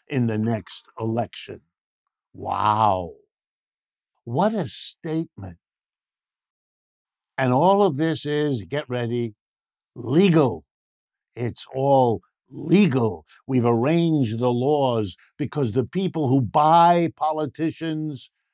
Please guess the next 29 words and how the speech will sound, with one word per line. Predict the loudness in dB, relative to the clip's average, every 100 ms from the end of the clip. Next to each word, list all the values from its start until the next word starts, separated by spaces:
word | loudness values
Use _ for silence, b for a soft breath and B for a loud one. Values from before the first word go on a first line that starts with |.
| _ _ _ _ -10
get | -2 -2 0
those | 2 2 0
politicians | -2 0 0 -2 -6 -6 -2 -2 -2 -4 -8 _ _ -2
to | 2
write | 4 4 2 -2
the |
laws | 0 4 6 4 4 2 -2 -10 b b
that | -6 -2
make | 0 0 0
it | -4 -2
legal | 2 4 4 4 4 4 2 _ _ -2
to | 0
buy | 0 2 6 6 4 0 -6
the | -8
politician. | -2 0 0 -2 -8 -12 -10 -10 -12 -20 -20 _ _ _ _ _ _ _
Wow. | -8 -8 -8 -12 -14 _ _ _ _ _ _ _ _ _ _ _ _ _ -6
When | 0
you | 2 2
have | 0 -2
a | -4
system | -4 -6 -4 -4 -2
like | -2 -4 -6
that, | -8 -8 -12 _ _ _ _ _ _ _ _ _ _ _ _ _ _ -4
with | 0
a | 0 0
tiny | -4 0 2 2
number | 2 0 0
of | -2 -4
people | -4 -4 0 -2